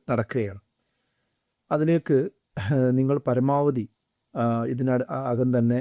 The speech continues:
ഒരുപാട് ആളുകൾ അത് ആ ഒരു മത്സരത്തിൽ പങ്കെടുക്കാൻ വേണ്ടി അപേക്ഷകൾ അയച്ചിട്ടുണ്ട്. അതിൻ്റെ അവസാന ഡേറ്റാണ് ഓഗസ്റ്റ് മുപ്പത്തിയൊന്ന്. മുപ്പത്തിയൊന്നോട് കൂടി അതിൽ,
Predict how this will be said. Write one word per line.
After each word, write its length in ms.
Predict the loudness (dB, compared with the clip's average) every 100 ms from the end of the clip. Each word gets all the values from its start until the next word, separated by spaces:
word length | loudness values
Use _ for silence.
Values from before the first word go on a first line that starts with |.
| -2
ഒരുപാട് 420 | -2 0 2 0
ആളുകൾ 360 | 0 -2 0 0 -2 -4 _ _ _ _ _ _ _
അത് 160 | 2 2
ആ 100 | 4
ഒരു 160 | 2 2
മത്സരത്തിൽ 460 | 2 0 -2 -2 -2
പങ്കെടുക്കാൻ 520 | -2 0 0 0 -2
വേണ്ടി 300 | 0 -2 -2 -4 -2
അപേക്ഷകൾ 460 | 0 0 0 -2 0
അയച്ചിട്ടുണ്ട്. 520 | -2 -4 -10 -12 -12 -12 -8
അതിൻ്റെ 220 | 0 2 4
അവസാന 420 | 2 2 2 2 -2 _ -4
ഡേറ്റാണ് 600 | 0 0 0 0 2 0 -2
ഓഗസ്റ്റ് 580 | -2 0 0 -4 -2 -2 -2 -4 _
മുപ്പത്തിയൊന്ന്. 840 | -14 -6 -6 -4 -2 -2 -2 -4 -6 _ _ -8
മുപ്പത്തിയൊന്നോട് 640 | -4 -2 0 0 2 0
കൂടി 280 | 0 -2 -2 -4 _ _ _ _ _ _ _ -4
അതിൽ, 220 | 0 2